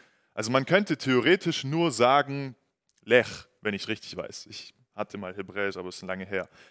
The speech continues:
Das würde ausreichen. Lech heißt geh. Lech lecha ist irgendwie so ungewöhnlich. Geh für dich, so ungefähr könnte man's übersetzen. Und wenn's,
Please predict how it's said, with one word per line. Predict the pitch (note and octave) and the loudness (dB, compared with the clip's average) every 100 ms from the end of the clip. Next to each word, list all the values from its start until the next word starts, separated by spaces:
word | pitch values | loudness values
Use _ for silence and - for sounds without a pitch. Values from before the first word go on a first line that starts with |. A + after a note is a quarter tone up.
| _ | _
Das | C3 E3+ | -4 2
würde | A#3+ D#3+ | 4 6
ausreichen. | D#3 - G#2+ G2+ A2 | 4 2 2 0 -2
Lech | G#2 G3 D3+ - | 4 4 4 2
heißt | C#3 D3 - - | 4 4 0 2
geh. | C3 A#2 F2 _ _ _ _ - | 4 4 2 _ _ _ _ -8
Lech | G#3+ - | -6 -2
lecha | E3 D3 A#3 D#3+ | -4 0 0 0
ist | - | 0
irgendwie | C#3+ F3 D3+ | -2 -2 -2
so | B2+ B2+ B2+ A#2 - _ _ _ _ _ | -2 2 4 4 0 _ _ _ _ _
ungewöhnlich. | D#3 E3+ C3 G#2+ G2 - - | -4 -2 0 0 -2 -4 2
Geh | D3 F3+ | 4 4
für | - B2 G#2 | 2 -4 2
dich, | C#3 C#3+ - - _ | 2 2 -2 -12 _
so | - F#2+ | -8 -6
ungefähr | E2+ - G2 F#2 F#2+ | -8 -10 -10 -8 -8
könnte | - G2+ G2+ | -6 -8 -8
man's | F#2 - | -10 -10
übersetzen. | F#2 F2+ F#2 - - _ _ _ _ _ _ _ _ _ - | -10 -6 -6 -8 -14 _ _ _ _ _ _ _ _ _ -2
Und | E3+ F3+ - _ _ _ _ _ | 0 0 -6 _ _ _ _ _
wenn's, | A2+ C#3 E3+ - | 2 2 2 -4